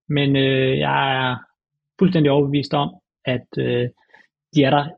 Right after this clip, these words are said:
som sagt, i ånden alle sammen, øh, stadigvæk den dag i dag.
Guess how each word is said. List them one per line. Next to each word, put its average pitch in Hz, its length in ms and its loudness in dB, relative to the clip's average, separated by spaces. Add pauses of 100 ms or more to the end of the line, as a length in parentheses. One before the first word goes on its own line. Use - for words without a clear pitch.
(240)
som 135 120 -4
sagt, 135 240 -2 (120)
i 156 100 4
ånden 151 540 -2
alle 147 180 2
sammen, 151 360 -6 (160)
øh, 151 200 -2
stadigvæk 139 440 -2
den 151 160 -2
dag 147 180 -4
i - 40 -2
dag. 160 220 -6